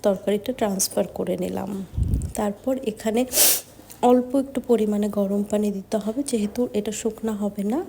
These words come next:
ডা-, মানে ঝোল খাবার হবে। আর আপনারা তো সবাই জানেন তরকারিতে কাঁচা মরিচের ফ্লেভার আমার কত পছন্দ। কাঁচা মরিচ কয়েকটা দিয়ে দিলাম। নামানোর আগে গরম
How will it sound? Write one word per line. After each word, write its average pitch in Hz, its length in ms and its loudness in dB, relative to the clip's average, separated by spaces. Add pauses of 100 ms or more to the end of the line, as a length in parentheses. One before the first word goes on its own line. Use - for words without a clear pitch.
(120)
ডা-, 202 260 -2
মানে 180 240 0 (140)
ঝোল 240 300 2 (140)
খাবার 196 340 -4
হবে। 185 320 -6 (500)
আর 202 100 -2
আপনারা 202 340 -2
তো 220 120 0
সবাই 214 380 -4
জানেন 214 320 -2 (380)
তরকারিতে 247 500 2
কাঁচা 226 380 -2
মরিচের 240 520 2
ফ্লেভার 226 340 0
আমার 214 280 -2
কত 208 180 -2 (140)
পছন্দ। 190 480 -6 (280)
কাঁচা 202 320 -2
মরিচ 208 360 0 (480)
কয়েকটা 202 400 -2
দিয়ে 208 280 0
দিলাম। 214 340 0 (500)
নামানোর 247 560 4
আগে 214 340 -2
গরম 208 360 0